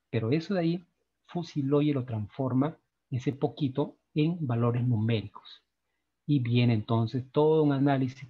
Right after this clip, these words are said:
bien sencillo, no es complicado, y se logra controlar. Entonces, esto es más que todo es para casos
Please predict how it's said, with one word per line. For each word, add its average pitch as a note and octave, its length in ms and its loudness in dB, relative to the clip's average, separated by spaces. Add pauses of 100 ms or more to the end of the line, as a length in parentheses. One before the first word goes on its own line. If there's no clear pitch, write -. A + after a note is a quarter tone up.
bien A#3+ 160 0
sencillo, C3+ 460 2
no A2 80 2
es A2+ 80 -4
complicado, C#3+ 720 -6 (440)
y C#3 140 4
se B2+ 160 -2
logra G#2+ 320 -2
controlar. - 540 -12
Entonces, G#2+ 340 -6
esto E3 220 -2
es D3 40 4
más C#3+ 140 0
que D3+ 80 -6
todo C3+ 280 -2
es C#3 80 -4
para - 280 -8
casos B2 460 -6